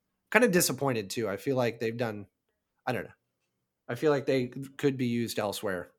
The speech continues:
pretty effectively whenever Blizzard can just, they can crap out a, a Diablo two remake with a side, uh, with a small team probably pretty easy.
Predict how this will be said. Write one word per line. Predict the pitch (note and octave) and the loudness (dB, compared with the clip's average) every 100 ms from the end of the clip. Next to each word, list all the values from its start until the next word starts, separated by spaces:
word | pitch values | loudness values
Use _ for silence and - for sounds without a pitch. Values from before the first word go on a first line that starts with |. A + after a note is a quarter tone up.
| _ _ _ | _ _ _
pretty | A#2 G#2 | -4 -2
effectively | G2 G#2+ F#2+ G2+ G2+ G2 | -2 -2 -2 -6 -4 -6
whenever | G2+ G2 G2 F#2 _ | -4 -4 -6 -8 _
Blizzard | A#2 A2 G2 G2 - _ | -4 -4 -4 -8 -10 _
can | - B2 | -8 -4
just, | B2+ - _ _ _ _ _ _ _ | -4 -6 _ _ _ _ _ _ _
they | F3+ | 2
can | F3 C3+ | 2 2
crap | E3 C3+ C3+ | 4 6 6
out | B2+ A#2 | 4 4
a, | G#2+ G#2 - - | 0 -2 -6 -6
a | C#3+ A#2+ | 0 0
Diablo | A#2 C3 C3 A#2 A2+ | 2 4 4 4 0
two | A2 - E3 | -2 -2 0
remake | C#3+ C3 A#2 A2 G#2 | 2 0 0 -2 -4
with | G#2+ G2+ | -6 -8
a | F#2+ | -4
side, | - A2+ G#2+ G2+ - _ _ _ _ _ _ _ | 0 2 2 -2 -8 _ _ _ _ _ _ _
uh, | A#2+ | -6
with | A#2 | -4
a | G#2+ | -2
small | - B2+ G#2 | 0 0 0
team | - A2+ G2 | -4 -6 -4
probably | A2 G2 F#2+ | -4 -4 -6
pretty | F#2 G#2+ F#2+ | -6 -6 -6
easy. | G2+ F#2 F2 | -6 -8 -12